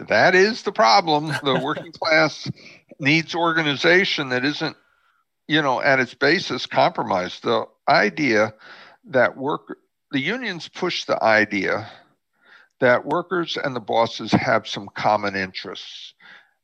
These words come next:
Speaker 1: I mean, we don't have jobs if there's no production. The boss doesn't have profits if there's no production. So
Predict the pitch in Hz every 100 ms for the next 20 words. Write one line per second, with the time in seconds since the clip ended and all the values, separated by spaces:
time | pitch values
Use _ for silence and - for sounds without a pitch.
0 | _ 107 101 104 101 95 92 - _ _
1 | _ _ - 110 107 113 123 127 - 170
2 | 180 120 117 - - - 110 107 123 156
3 | - 101 82 87 98 - 120 110 123 131
4 | 123 - 180 175 135 - 101 - 107 123
5 | 113 - 170 190 - 117 - 269 214 117
6 | 147